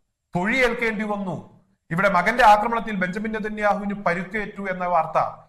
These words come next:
ഒരു വിഭാഗം കാര്യമായ രീതിയിൽ തന്നെ പ്രചരിപ്പിക്കുന്നുണ്ട്. ഇസ്രായേലിനകത്ത്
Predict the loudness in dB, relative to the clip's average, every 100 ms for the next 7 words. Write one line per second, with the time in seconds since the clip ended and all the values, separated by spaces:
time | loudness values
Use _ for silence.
0 | _ -6 -4 -2 0 0 0 0 4 4
1 | 4 0 0 -2 -6 -6 -4 -4 -4 -4
2 | -4 -4 -8 -10 -10 -8 -8 -10 -16 -6
3 | -2 6 8 8 6 4 4 2 -2